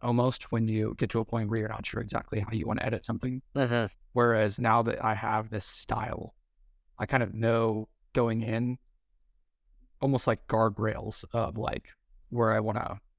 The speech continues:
Speaker 1: go with it. And it allows me to kind of push some boundaries in those, in color choices and get super granular into, like, you know, how much sharpening or how much clarity or how much texture, how much desaturation or hue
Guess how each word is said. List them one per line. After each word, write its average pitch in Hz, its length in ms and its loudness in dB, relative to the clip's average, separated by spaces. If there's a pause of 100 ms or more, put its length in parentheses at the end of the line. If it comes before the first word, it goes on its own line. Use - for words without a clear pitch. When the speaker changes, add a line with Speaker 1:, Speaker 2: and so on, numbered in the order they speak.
Speaker 1:
go 117 180 4
with 123 160 0
it. 139 180 0
And 120 120 0
it 113 60 2
allows 120 260 4
me 139 80 0
to 117 100 0
kind 123 180 -2
of 110 120 -6
push - 360 0
some 113 260 -6
boundaries 110 600 0
in 104 140 -6
those, 117 300 -6 (800)
in 117 180 2
color 120 240 2
choices 113 540 0
and 107 140 0
get - 160 -4
super 117 300 -2
granular 113 580 0
into, 107 220 -4
like, - 300 -10
you 120 60 -10
know, - 260 -8
how - 160 2
much 117 320 2 (200)
sharpening 110 600 -2
or 104 80 -4
how 117 120 2
much 117 160 0
clarity 110 500 2
or 107 80 -2
how 127 100 -2
much 117 220 -2
texture, - 760 -6 (580)
how 135 60 2
much 135 140 4
desaturation 123 800 2
or 110 80 0
hue 117 580 0